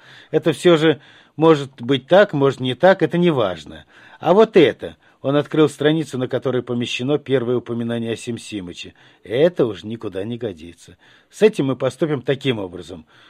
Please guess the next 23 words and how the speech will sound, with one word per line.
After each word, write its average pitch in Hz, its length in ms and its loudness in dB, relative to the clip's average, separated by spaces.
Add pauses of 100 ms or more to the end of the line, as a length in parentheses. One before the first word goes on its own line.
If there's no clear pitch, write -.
(120)
Он 180 200 2
выхватил 139 480 0
из 117 80 -8
пластмассового 131 680 -4
канцелярского 117 680 -8
стаканчика 117 720 -8 (380)
остро 143 380 2
отточенный 117 480 -6
карандаш 98 600 0 (320)
и, 147 100 -2
раздирая 156 460 6
бумагу, 156 560 2 (560)
решительно 151 600 0
провел 143 480 2 (200)
черту 151 520 0 (180)
от 131 200 -4
левого 143 340 4
верхнего 127 480 -2
угла 117 280 -4
страницы 139 560 -8
к 131 100 -18
правому 127 380 0
нижнему. 87 560 -10